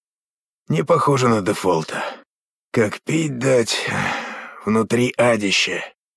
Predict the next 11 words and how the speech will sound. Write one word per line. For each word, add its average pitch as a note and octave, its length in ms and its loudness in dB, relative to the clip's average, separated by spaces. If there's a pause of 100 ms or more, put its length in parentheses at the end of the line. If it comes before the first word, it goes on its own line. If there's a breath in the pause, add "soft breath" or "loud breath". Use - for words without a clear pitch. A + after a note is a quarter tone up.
(280)
Устроил B2 680 2
вендетту, A#2 640 2
блин. G2 340 0 (960 loud breath)
Нет G3 260 2
бы B2+ 160 2
просто C3+ 500 0
убить. G#2+ 460 -2 (720)
Целое A2 480 2
шоу G2+ 440 0
устроить A2 540 -2
задумал. E2 560 -4